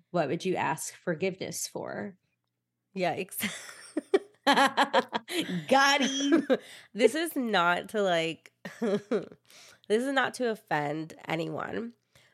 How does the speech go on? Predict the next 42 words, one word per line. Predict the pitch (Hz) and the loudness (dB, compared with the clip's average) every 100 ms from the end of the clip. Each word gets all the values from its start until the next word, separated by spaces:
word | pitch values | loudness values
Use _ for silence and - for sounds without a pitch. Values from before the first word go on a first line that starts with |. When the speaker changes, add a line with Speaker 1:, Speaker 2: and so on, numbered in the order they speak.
| _ 175 | _ -12
Speaker 2:
but | 160 175 160 147 - _ _ _ _ | 2 4 4 0 -8 _ _ _ _
I, | 190 180 180 180 170 - _ _ _ _ _ _ _ _ _ _ _ _ _ _ _ - | 2 4 4 2 -2 -6 _ _ _ _ _ _ _ _ _ _ _ _ _ _ _ -2
I | 190 202 | 2 2
wish | 196 185 - | 2 -2 -2
I | 220 | -4
would | 247 | -4
have | 277 | -2
been | 311 | -2
smarter | 285 - 175 165 165 165 | -4 -2 0 0 0 -2
about | 170 165 160 | -4 -4 -4
getting | 170 160 165 | -4 -6 -4
married | 160 160 165 - | -6 -6 -8 -8
so | 156 160 | -6 -4
young. | 185 139 147 196 208 _ _ _ _ _ _ _ - | -4 -6 -4 -6 -10 _ _ _ _ _ _ _ -2
Um, | 175 175 170 156 196 202 | 0 2 0 -4 -4 0
not | 180 185 | 0 2
that | 240 | 0
I | 247 | 0
feel | 240 | -4
like | 220 214 | -4 -4
it | |
was | 190 190 | -4 -4
a | |
mistake | 180 170 - 160 160 | -6 -8 -6 -6 -6
because | 180 170 - 156 165 | -8 -10 -6 -6 -2
Speaker 1:
Um, | 185 170 165 | -2 0 -2
Speaker 2:
obviously | 160 - | -4 -6
I | 165 | -4
have | 156 | -2
my | 160 | -2
Speaker 1:
rude. | |
Speaker 2:
son | 160 160 147 180 _ _ _ _ | -2 -4 -4 -6 _ _ _ _
from | - 196 170 165 160 | -2 0 0 -2 0
Speaker 1:
Just | |
Speaker 2:
that | 147 165 | 0 0
Speaker 1:
kidding. | 156 | 0
Speaker 2:
marriage, | 147 156 185 202 - | 0 -2 -4 -10 -2
but | 214 202 - | 2 2 0
I | 190 | -4
do | 180 - 214 220 | -6 -8 -6 -6
feel | - 190 180 170 | -8 -4 -2 -2
like | 160 165 165 - - | -4 -4 -6 -8 -16